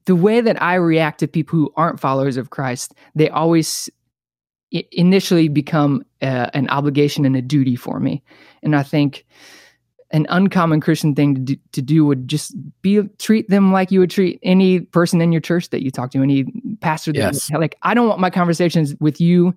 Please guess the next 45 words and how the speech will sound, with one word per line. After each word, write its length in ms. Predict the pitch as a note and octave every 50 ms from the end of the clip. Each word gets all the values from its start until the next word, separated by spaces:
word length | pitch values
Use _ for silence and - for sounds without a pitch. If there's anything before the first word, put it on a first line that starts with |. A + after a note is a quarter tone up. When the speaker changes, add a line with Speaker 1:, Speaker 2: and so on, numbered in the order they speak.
| _ _ _ _ _ _ _ _ _ _ _ _ _ _ _ _ _ _ _ _ _ _ _ _ _ _ _
Speaker 1:
to 240 | - - F3 E3+ D#3+
internally 600 | - F#3 F3 E3 - - G3 F#3+ F#3+ F#3 F3+ E3
look 180 | D#3 D#3 D3+ C#3+
different 240 | D#3+ D3 - D#3
than 100 | D3 D3
my 100 | C#3+ C#3+
conversations 580 | C#3 - D3+ C#3+ C#3 C#3 - C#3+ C3 - C#3+ B2+
with 160 | C3 C3 B2+
an 100 | C3+ B2+
unbeliever. 460 | B2 A#2+ A#2+ - - B2 - - -
Meaning, 460 | C3+ D3 D3+ D3+ C#3+ C#3+ C3+ C3 - -
I 100 | - D#3
don't 140 | E3 F3 D#3+
want 180 | A2+ G2 - -
Speaker 2:
Yes. 120 | - D#3 -
Speaker 1:
the 80 | F#3
inside 380 | F3+ E3+ - - F3 D#3+ D#3 D3+
feel 240 | - - E3+ D#3+ D#3
like, 300 | D3 C#3 C3+ - - - _ _ _ _ _ _ _ _ _ _ _ - -
"Okay, 280 | - - D3 A#2 - _ _ _ _ _ -
when 160 | D3+ D#3 E3+
is 100 | E3 D3
my 120 | D#3 C#3
chance? 360 | D3 - - C3 B2 D#3 - -
When 140 | F3+ G3+ G#3+
is 100 | G3 E3
the 80 | F3 D#3+
moment? 340 | D3+ C3+ A#2+ A#2 - - _
When 200 | - E3+ G3 G#3+
can 140 | - G3+ F3+
I 60 | E3
say 140 | E3 - D#3
the 80 | C#3+ C#3+
right 160 | C3 A2 -
word? 260 | C#3 C3+ C3 C3 C3+
When 120 | D#3 G3 G#3+
do 80 | A3+
they 140 | F#3+ G3 F#3+
open 200 | F3 F#3 F3 E3+ D3+
the 60 | D3
door 200 | C#3 C#3+ C3 B2
for 140 | - - -
me?" 160 | B2 - - _ _ _
Yes, 240 | - G3 A3+ A3 -
I, 120 | F#3 F#3+